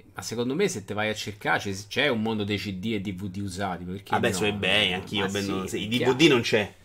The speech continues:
Speaker 2: I D V D ho venduto i migliori capolavori del mondo, un euro non se lo comprano. Morto,
Speaker 1: Che perché
Speaker 2: completamente morto.
Speaker 1: Vabbè, perché cercano il Blu-ray.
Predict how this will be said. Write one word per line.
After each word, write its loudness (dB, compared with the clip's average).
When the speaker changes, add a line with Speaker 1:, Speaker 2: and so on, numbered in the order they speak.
Speaker 2:
I -8
D 0
V 4
D 4
ho 8
venduto 2
i 4
migliori 6
capolavori 8
del 6
mondo, 6
un 6
euro 8
non 0
se 0
lo 2
comprano. -6
Morto, 8
Speaker 1:
Che 4
perché 4
Speaker 2:
completamente 6
morto. 4
Speaker 1:
Vabbè, 4
perché -2
cercano -4
il -4
Blu-ray. -4